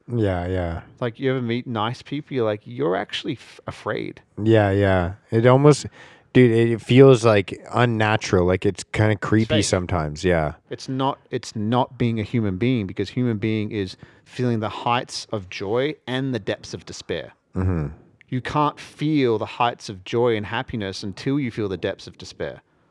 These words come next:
Speaker 2: So your anxiety that you went through and your depression, the reason why you can feel such amazing joy is because you've felt the opposite.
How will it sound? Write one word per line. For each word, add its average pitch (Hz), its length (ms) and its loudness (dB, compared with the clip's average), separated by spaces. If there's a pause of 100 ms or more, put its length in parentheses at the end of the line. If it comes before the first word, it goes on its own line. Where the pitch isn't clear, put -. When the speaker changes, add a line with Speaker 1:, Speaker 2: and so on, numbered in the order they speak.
Speaker 2:
So 117 120 -2
your 135 340 6
anxiety 113 640 0
that 101 140 -4
you 95 120 -8
went 90 220 -6
through 95 220 -4
and 98 100 0
your 95 80 -2
depression, 92 640 -4 (400)
the 117 120 2
reason 127 560 4
why 107 580 2 (500)
you 117 160 -2
can 113 160 -2
feel 110 320 0
such 107 300 -2
amazing 107 640 0
joy 113 420 2
is 101 80 -4
because 107 240 -6
you've 95 120 -8
felt 120 380 -4
the 90 100 -8
opposite. - 520 -6